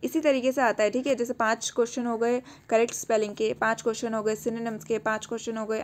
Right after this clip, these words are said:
antonym के, पांच हो गए fill in the blanks के, पांच हो गए वन वर्ड सब्स्टिट्यूशन के, ऐसे। तो इसी तरीके से फाइव फाइव करके ही सारे क्वेश्चंस आते हैं ज़्यादातर, ठीक है। तो अभी synonyms यहाँ से स्टार्ट हुआ है। वर्ड है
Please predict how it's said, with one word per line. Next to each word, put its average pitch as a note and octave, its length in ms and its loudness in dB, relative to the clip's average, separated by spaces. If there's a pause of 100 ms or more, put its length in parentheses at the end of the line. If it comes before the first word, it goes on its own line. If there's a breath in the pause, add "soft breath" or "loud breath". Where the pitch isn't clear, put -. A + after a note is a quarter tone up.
antonym A3 400 -4
के, A3 140 0
पांच A3 280 -2
हो A3+ 60 0
गए A3 140 0
fill A3 240 -4
in A3+ 80 -2
the A3+ 120 0
blanks G#3+ 300 -6
के, A3+ 100 0
पांच G#3+ 280 -2
हो G#3+ 60 0
गए G#3+ 120 2
वन G#3+ 200 0
वर्ड A#3 140 0
सब्स्टिट्यूशन A3 440 -10
के, A3+ 80 -2
ऐसे। A3+ 140 -4 (380 soft breath)
तो B3 60 4
इसी C4 200 2
तरीके C#4 360 4
से D#4 200 -2
फाइव B3 280 4
फाइव C#4 300 0
करके B3+ 260 2
ही C#4 160 0
सारे A#3+ 280 4
क्वेश्चंस C4 540 -2
आते A3 260 2
हैं G#3+ 100 2
ज़्यादातर, F#3+ 500 0 (180)
ठीक B3 140 -2
है। D4 160 4 (640 soft breath)
तो A3+ 60 2
अभी A3+ 140 0
synonyms C4+ 500 0
यहाँ B3+ 160 4
से C4+ 120 -2
स्टार्ट A#3+ 320 2
हुआ A3+ 140 6
है। C4+ 180 4 (440 soft breath)
वर्ड B3 200 6
है D#4+ 180 6